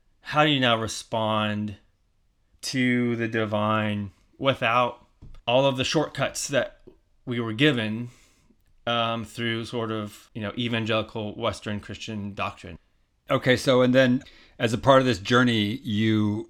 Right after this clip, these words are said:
Speaker 2: you've come across a community that you feel like you can be a part of authentically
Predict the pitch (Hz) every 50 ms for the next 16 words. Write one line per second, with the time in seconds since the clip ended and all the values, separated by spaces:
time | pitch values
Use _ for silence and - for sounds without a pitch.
0 | - - 113 98 107 107 101 - - 131 120 110 101 - - - 113 107 104 101
1 | - - - - 110 104 101 101 98 95 90 87 - _ - _ _ _ _ _
2 | _ - 107 101 113 135 156 160 156 - - 151 143 139 139 139 135 117 110 110
3 | 107 - - 113 92 - - 120 113 113 113 110 107 104 104 104 104 104 101 90
4 | - - - - - - _ _ _ _ _ _ _ _ _ _ - _ _ _
5 | _ _ _ _ _ - 110 104 110 107 - 120 104 107 107 85 - - - 123
6 | 135 139 131 131 131 127 127 127 127 120 107 - 113 101 98 - - 127 123 127
7 | 127 - - 131 123 120 120 117 113 113 113 113 113 113 110 113 -